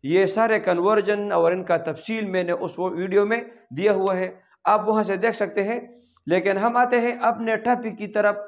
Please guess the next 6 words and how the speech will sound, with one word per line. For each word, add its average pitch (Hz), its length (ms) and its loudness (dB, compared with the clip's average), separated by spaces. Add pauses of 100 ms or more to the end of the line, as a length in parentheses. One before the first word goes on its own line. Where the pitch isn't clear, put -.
(280)
जो 180 200 4
है 214 160 2 (120)
International 180 800 0
System 233 300 -2
of 277 140 2 (420)
Units। 151 380 2